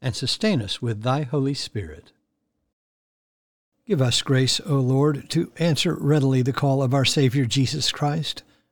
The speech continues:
and proclaim to all people the good news of his salvation, that we and all the whole world may perceive the glory of his marvelous works,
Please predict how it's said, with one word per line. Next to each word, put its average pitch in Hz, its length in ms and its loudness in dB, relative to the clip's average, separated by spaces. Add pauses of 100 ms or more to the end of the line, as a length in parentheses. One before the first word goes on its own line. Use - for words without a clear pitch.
and 135 160 -12
proclaim 170 440 2
to - 100 -4
all 165 240 0
people 208 360 0
the 160 100 2
good 147 160 4
news 156 320 4
of 120 120 0
his 151 220 2
salvation, 123 840 -2 (1000)
that 160 140 0
we 175 260 4
and 143 140 2
all 160 240 4
the 156 100 2
whole 160 280 4
world 156 440 4
may 143 160 2
perceive 147 520 0
the 135 80 -4
glory 156 380 2
of 127 120 0
his 156 260 2
marvelous 147 600 2
works, 160 500 -2